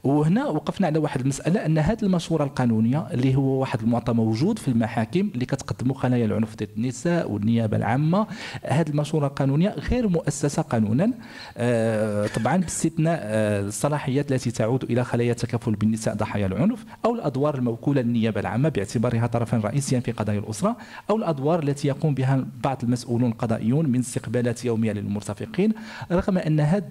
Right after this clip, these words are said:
المشورة تثير بعض الإشكاليات، لأن احنا كنعرفوا في، في إطار مدونات الأخلاقيات تمنع على القضاة إعطاء مشورة. فهنايا كنقولوا أن ربما البعد الاجتماعي يغلب على البعد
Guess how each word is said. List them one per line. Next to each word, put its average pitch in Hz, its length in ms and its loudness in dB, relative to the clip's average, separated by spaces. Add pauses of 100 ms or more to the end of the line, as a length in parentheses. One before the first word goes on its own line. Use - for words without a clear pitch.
المشورة 139 560 0
تثير 180 560 0
بعض 156 260 0
الإشكاليات، 123 680 -2
لأن 135 160 0
احنا 135 160 0
كنعرفوا 131 400 0 (140)
في، 120 140 -6
في - 140 -6
إطار 135 200 -2
مدونات 117 460 0
الأخلاقيات 135 680 -2 (360)
تمنع 165 520 0
على 139 120 0
القضاة 147 340 -2 (160)
إعطاء - 400 -6
مشورة. 113 460 -4 (280)
فهنايا 139 320 2
كنقولوا 139 440 0
أن 127 200 2
ربما 117 560 0
البعد 110 440 0
الاجتماعي 120 720 0 (320)
يغلب 135 560 0
على 110 180 -2
البعد 113 360 -6